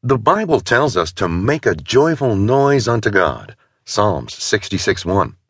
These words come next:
and Christians have been doing just that since the earliest days of the faith.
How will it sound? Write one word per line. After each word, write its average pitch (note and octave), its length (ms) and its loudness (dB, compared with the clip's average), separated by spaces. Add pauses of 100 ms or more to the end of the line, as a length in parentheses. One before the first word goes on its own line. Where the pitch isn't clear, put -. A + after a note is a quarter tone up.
and C#2 160 -4
Christians G#2 520 0
have F2+ 160 0
been E2 200 0
doing F#2 320 0
just A#2 380 0
that G#2+ 300 0
since B2 300 -4
the F#2+ 180 -4 (120)
earliest D#3 520 0
days D2 320 -2
of G#2+ 60 -2
the G#2+ 80 0
faith. B2 380 -4